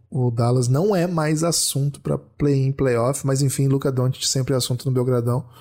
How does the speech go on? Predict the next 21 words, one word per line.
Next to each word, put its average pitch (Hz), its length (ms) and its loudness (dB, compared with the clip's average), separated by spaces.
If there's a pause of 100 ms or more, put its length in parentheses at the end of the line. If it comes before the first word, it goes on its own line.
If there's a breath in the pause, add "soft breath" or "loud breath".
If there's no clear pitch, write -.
(600 loud breath)
Queria 262 160 2
só - 120 2
passar 254 240 2
por 214 160 2
isso, 147 200 4
Lucas. 131 320 2
É, 131 220 2
como 151 240 0
f-, - 180 -6
é, 123 180 2
queria 131 200 0
falar 131 180 0
sobre 127 240 0
as 113 140 0
coisas 131 240 0
que - 80 0
aconteceram 123 400 0
no 123 80 2
final 120 180 0
de 113 80 -2
semana. 127 480 0